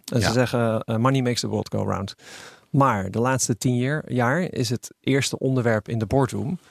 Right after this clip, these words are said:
Speaker 1: is meestal digital. Hè, hoe gaat digital ons
Speaker 2: Hmm.
Speaker 1: bedrijf disrupten of wat zijn de kansen? En financiën is bijna een, het tweede onderwerp.
Speaker 2: Oké.
Speaker 1: En, ze,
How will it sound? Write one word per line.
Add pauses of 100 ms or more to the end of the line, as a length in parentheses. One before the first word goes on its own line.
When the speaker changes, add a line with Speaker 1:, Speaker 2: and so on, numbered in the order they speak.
(240)
Speaker 1:
is
meestal
digital. (120)
Hè,
hoe
gaat
digital
ons
Speaker 2:
Hmm.
Speaker 1:
bedrijf
disrupten
of
wat
zijn
de
kansen? (540)
En
financiën
is (180)
bijna (140)
een,
het
tweede
onderwerp.
Speaker 2:
Oké. (640)
Speaker 1:
En,
ze,